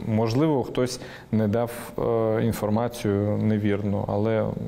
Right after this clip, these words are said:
можливо, сказали, що там штаб якийсь військовий чи що. Там не було нічого, ні зброї не було, нічого. Виключно їжа, там вода, якісь ліки і все.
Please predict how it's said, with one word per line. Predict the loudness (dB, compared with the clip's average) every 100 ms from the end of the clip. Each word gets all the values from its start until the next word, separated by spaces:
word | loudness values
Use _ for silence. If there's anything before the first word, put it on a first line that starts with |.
| -10 -14 -20 -8
можливо, | -2 0 0
сказали, | -2 -2
що | -2
там | -2
штаб | -2 -4 -2 -2 -2
якийсь | -4 -4 -4 -4
військовий | -6 -4 -4
чи | -6
що. | -6 -4
Там | 0 0
не | 2
було | 0 -2 -6 -10 -20 -20 -10 -2
нічого, | 0 2 2 2
ні | 2
зброї | 2 0 0 2
не | 2
було, | 2 2
нічого. | 0 -2 -6 -4
Виключно | -4 -2 -4 0 0
їжа, | 2 2 4 2 0 -6 -16 -20 -20 -8
там | -4 -2 -2
вода, | 0 0 0 0 0 0 0
якісь | -2 0 -2 0
ліки | -2 -2 -6 -6
і |
все. | -6 -6 -6 -8